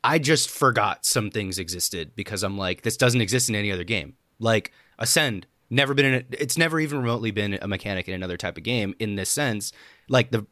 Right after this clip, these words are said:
time rewinding, it's like, that's never existed in a game either. So certain things, like, uh, you know, you get a certain type of elemental weapon with Link, or you get a certain type of shield, something that can reflect something. You're like, "Okay,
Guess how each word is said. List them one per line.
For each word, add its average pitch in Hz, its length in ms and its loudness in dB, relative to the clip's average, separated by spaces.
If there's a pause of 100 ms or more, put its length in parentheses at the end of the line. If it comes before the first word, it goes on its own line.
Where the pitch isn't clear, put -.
time 151 320 2
rewinding, 214 540 4
it's - 180 -2
like, 143 280 0 (180)
that's 220 200 2
never 135 220 2
existed 117 400 0
in 117 100 -4
a 117 80 -2
game 135 200 0
either. 110 260 0
So 107 360 -2 (280)
certain 285 300 0
things, 190 360 0
like, 110 300 0 (560)
uh, 113 160 0
you 139 160 2
know, 120 80 4
you 117 160 2
get 175 120 4
a 160 40 2
certain 147 260 0
type 139 220 -2
of - 100 -18
elemental 117 460 2
weapon 95 320 -4
with 95 180 -6
Link, 92 220 -6
or 104 40 -2
you 107 60 0
get 123 160 0
a - 20 -4
certain 123 200 -2
type 113 200 -4
of 98 60 -6
shield, 107 580 0 (220)
something 143 240 0
that 131 140 2
can 123 120 0
reflect 107 300 -2
something. 117 180 -4
You're 156 80 0
like, 156 120 2
"Okay, 120 500 4